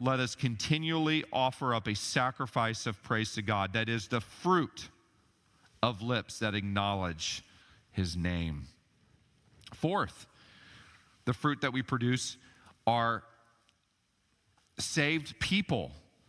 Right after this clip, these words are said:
that we win people to Christ through evangelism. Colossians one six, "The gospel which has come to you is in, as indeed in the whole world it is bearing fruit and increasing."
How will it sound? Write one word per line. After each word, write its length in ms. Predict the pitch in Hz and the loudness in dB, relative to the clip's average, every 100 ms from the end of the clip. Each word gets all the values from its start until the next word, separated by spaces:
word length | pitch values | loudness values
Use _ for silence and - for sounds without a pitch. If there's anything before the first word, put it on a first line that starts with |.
| - - | -6 2
that 200 | 143 131 | 2 2
we 140 | 147 | 0
win 400 | 127 120 151 170 | 0 2 2 2
people 400 | - 147 143 165 | 0 2 2 2
to 80 | 170 | 0
Christ 720 | - - 175 180 156 - - | -2 -2 2 2 0 -4 -4
through 180 | 143 143 | 2 2
evangelism. 840 | 139 151 185 175 135 104 101 71 - _ _ - - - - | 4 2 2 0 0 -2 -4 -8 -12 _ _ -20 -20 -20 -4
Colossians 500 | - 131 147 160 127 | 2 2 2 -2 -4
one 240 | 123 139 | 0 0
six, 380 | 147 202 160 - | 0 -2 -2 -2
"The 100 | 131 | -2
gospel 560 | 113 135 160 165 - 120 | 2 4 4 0 -2 -2
which 140 | 120 | 0
has 140 | 135 101 | -2 -2
come 240 | 151 175 | -2 -2
to 80 | 156 | 0
you 260 | 110 92 | 2 0
is 220 | - 123 135 | 0 0 0
in, 120 | 127 - - - | -2 -8 -20 -4
as 200 | - 135 | -2 -2
indeed 440 | 143 131 139 160 127 | -2 -2 2 4 4
in 100 | 120 | 2
the 80 | 113 | 0
whole 320 | 143 165 151 | 0 -2 0
world 460 | 147 160 113 98 - - 147 | 0 0 0 -4 -8 -14 -8
it 180 | - 139 | 0 2
is 260 | 147 131 - - - | 4 2 -4 -12 -4
bearing 520 | 117 127 147 147 139 | 2 4 4 2 -2
fruit 600 | - 170 165 107 - - - - - | -4 2 2 2 -2 -12 -16 -20 -4
and 180 | 120 123 | -2 0
increasing." 880 | 85 147 139 - 160 143 113 82 | -2 -2 -2 -2 0 0 -2 -2